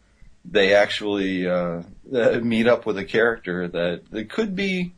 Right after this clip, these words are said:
could be Elijah. <laughs> And, um, how the, the things that go on with, with life, it's like in chance meetings about, uh, in the, in the narrative or in the story,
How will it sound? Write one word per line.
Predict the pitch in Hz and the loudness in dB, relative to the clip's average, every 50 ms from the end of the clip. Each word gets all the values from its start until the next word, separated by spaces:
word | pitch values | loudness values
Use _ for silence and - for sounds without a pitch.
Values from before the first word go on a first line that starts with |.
| _ - | _ -6
could | - 226 214 190 | -4 -4 -2 0
be | 202 202 | 0 0
Elijah. | 196 196 208 214 214 208 - - 76 - - - - | 2 4 4 2 2 2 0 -4 -4 -4 -4 -2 -2
<laughs> | - - - - - - - _ _ - - 113 - - | -2 -2 -2 -6 -8 -14 -20 _ _ -14 -12 -12 -10 0
And, | - 107 107 110 107 104 104 | 4 6 6 6 4 4 4
um, | 101 98 98 98 95 95 95 - - - - - | 2 2 2 0 -2 -6 -6 -8 -12 -18 -12 -8
how | - - 123 107 107 107 104 95 95 95 92 - - - - _ _ - - _ - - _ _ - | -2 2 4 6 6 6 6 4 2 -4 -8 -14 -20 -20 -20 _ _ -20 -20 _ -20 -20 _ _ -16
the, | 131 123 - 143 135 | -14 -4 0 2 2
the | 131 127 135 147 | 2 2 0 0
things | 147 202 202 190 170 | 2 2 2 2 0
that | 165 127 139 | -2 -2 0
go | 160 156 156 | 0 2 4
on | 151 160 160 147 131 | 4 4 4 4 2
with, | 117 120 117 - - - | 0 0 -2 -6 -12 -8
with | - 107 98 98 - | -8 -8 -6 -4 0
life, | 117 117 104 87 82 - - - - | 0 2 2 0 -2 -8 -14 -14 -12
it's | 95 - - | -10 0 2
like | 113 107 101 90 | 2 2 2 0
in | 113 101 98 | -4 -6 -4
chance | 90 - - 107 110 113 110 - - 101 | -4 0 2 4 2 2 2 -4 -6 -6
meetings | 98 98 101 98 92 85 76 76 - - | -4 -4 -2 -4 -4 -6 -6 -8 -10 -8
about, | 101 85 98 92 87 87 85 87 | -4 -2 0 0 0 0 -2 -2
uh, | 87 85 85 85 85 87 92 95 - - | -4 -4 -4 -4 -4 -6 -8 -10 -8 -6
in | 113 110 101 98 | -4 -2 0 0
the, | 98 95 92 - - | 0 0 0 0 -2
in | 98 98 | -2 -2
the | 95 | -2
narrative | 92 92 92 98 101 101 95 90 87 80 - | 0 2 2 2 2 2 2 0 -2 -4 -4
or | 90 92 | -2 -2
in | 95 90 85 | -2 -2 -2
the | 80 | -2
story, | - - - 107 107 104 95 92 - | -4 -2 2 4 6 6 4 2 -2